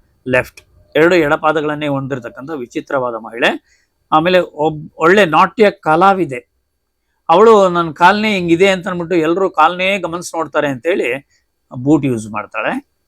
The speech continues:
ಆ ತರದ ಒಬ್ಬ ವಿಚಿತ್ರವಾದ ಮಹಿಳೆ, ಜಗತ್ತಿನ ಏಕೈಕ ವಿಚಿತ್ರವಾದ ಮಹಿಳೆ ಇಂಥವಳೊಬ್ಳು ನಮ್ ಕಣ್ ಮುಂದೆ ಇದ್ದಾಳೆ. ಇವು ಈ ತರದ ವಿಚಿತ್ರ ವಿಸ್ಮಯಗಳು, ಈ ವಿದ್ಯಮಾನಗಳು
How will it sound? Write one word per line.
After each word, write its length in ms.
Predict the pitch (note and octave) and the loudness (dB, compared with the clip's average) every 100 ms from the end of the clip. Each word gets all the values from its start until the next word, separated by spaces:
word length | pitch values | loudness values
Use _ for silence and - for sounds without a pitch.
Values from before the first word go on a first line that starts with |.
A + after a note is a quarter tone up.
| _ _ | _ _
ಆ 80 | D#3+ | -4
ತರದ 200 | E3+ F3 | -2 -2
ಒಬ್ಬ 160 | D3+ C3+ | -2 -2
ವಿಚಿತ್ರವಾದ 680 | C#3 C#3 F#3+ - D#3 C#3 D#3 | -4 -4 -8 -4 -2 -2 -2
ಮಹಿಳೆ, 500 | C3+ B2+ C3+ E3 A#2+ | -2 0 2 2 2
ಜಗತ್ತಿನ 460 | C#3+ F#3 - F3 | 2 2 2 0
ಏಕೈಕ 440 | C#3+ E3+ F#3+ F3+ G#3+ B3 D4+ _ _ _ - | 2 2 4 4 4 2 0 _ _ _ -10
ವಿಚಿತ್ರವಾದ 560 | C#3+ D3 - C#3 B2+ | -4 -4 -2 0 0
ಮಹಿಳೆ 380 | A#2 C3+ E3 D3+ | 0 0 2 0
ಇಂಥವಳೊಬ್ಳು 680 | B2+ B2 A#2+ A#2+ E3+ C3+ - _ _ | -2 -4 -4 0 0 0 -2 _ _
ನಮ್ 140 | A#2+ A2 | -10 -6
ಕಣ್ 180 | A#2+ A2 | -8 -8
ಮುಂದೆ 380 | A2 F3 D#4 _ _ _ | -8 -8 -8 _ _ _
ಇದ್ದಾಳೆ. 640 | A2 G2 F#2+ F2+ F2 _ _ _ _ _ _ _ _ _ F#3+ | -10 -10 -10 -10 -12 _ _ _ _ _ _ _ _ _ 2
ಇವು 500 | G3+ A#3 F#3+ C4 - _ _ E3+ | 6 8 6 4 0 _ _ 0
ಈ 120 | A#3 | 2
ತರದ 240 | A3+ G3+ | 4 6
ವಿಚಿತ್ರ 480 | G3 E3+ A3+ F3+ A3+ | 6 4 0 2 2
ವಿಸ್ಮಯಗಳು, 800 | F#3+ D#3 F#3+ F#3+ F#3+ D#3+ F3 - | 2 0 0 2 4 4 2 0
ಈ 240 | - D#3+ | -2 0
ವಿದ್ಯಮಾನಗಳು 800 | F3 C#3+ D#3+ F#3 E3 D3 D#3 E3+ | 0 0 2 2 0 0 -2 -2